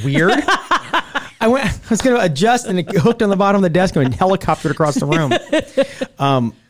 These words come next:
Speaker 1: but gr-, you know, growing up in the country, you s-, would see animals all over the place. And m-, I had a fear of, and I'm still not a fan of, um, just,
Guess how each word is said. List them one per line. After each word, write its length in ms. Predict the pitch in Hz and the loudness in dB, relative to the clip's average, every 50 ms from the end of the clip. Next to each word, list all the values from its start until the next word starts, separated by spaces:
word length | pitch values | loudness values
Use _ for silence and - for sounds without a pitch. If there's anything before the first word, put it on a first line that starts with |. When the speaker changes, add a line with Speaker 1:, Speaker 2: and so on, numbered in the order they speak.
| - - | -10 -2
Speaker 1:
but 260 | - 160 143 - 131 | 0 0 0 0 -4
gr-, 220 | 110 - 143 170 220 | -4 0 0 2 4
you 80 | 175 | 4
know, 80 | 165 151 | 2 4
growing 160 | 127 160 160 | 4 2 2
up 80 | 151 - | 2 2
in 60 | 127 | 0
the 80 | 120 - | 0 2
country, 340 | - 165 170 - - 131 | 2 0 0 2 2 2
you 60 | 117 117 | 2 2
s-, 360 | 107 - - - - - - - | 2 -2 -8 -12 -14 -16 -14 -8
would 160 | 135 120 - | -8 -8 -6
see 200 | - - 117 107 | -6 -6 -4 -2
animals 300 | 110 110 107 104 98 - | -2 -2 -2 -2 -2 0
all 140 | 98 95 98 | 0 0 0
over 100 | 90 - | -2 -4
the 60 | 101 | -10
place. 340 | 98 - - 69 - - - - | -10 -10 -10 -10 -12 -14 -8 -4
And 180 | 135 127 123 104 92 - | -2 -2 -2 -2 -6 -6
m-, 240 | 110 117 117 120 123 - | -4 -2 0 0 0 0
I 140 | 117 127 131 | 0 2 2
had 240 | 120 127 123 117 | 2 2 2 2
a 60 | 107 95 | 0 -2
fear 520 | - - _ _ - 175 180 160 123 110 | -4 -8 _ _ 0 2 2 4 2 2
of, 380 | - 95 92 92 110 117 - - - _ _ - _ _ _ - - | 2 2 2 2 0 -2 -4 -12 -20 _ _ -20 _ _ _ -4 0
and 80 | 160 | 0
I'm 80 | 165 156 | 0 0
still 160 | - - 208 | 0 0 0
not 140 | 185 170 139 | 0 2 0
a 20 | |
fan 400 | 120 - - 143 143 143 143 139 | -2 -2 -2 0 0 2 2 2
of, 360 | 120 101 95 95 95 104 - - _ - | 2 2 2 0 0 -2 -6 -18 _ -8
um, 360 | - 101 98 92 87 87 - - _ _ - - 110 - | -4 -4 -2 -2 -4 -6 -10 -12 _ _ -16 -16 -10 -6
just, 280 | - 123 - - - | -4 -4 -4 -6 -10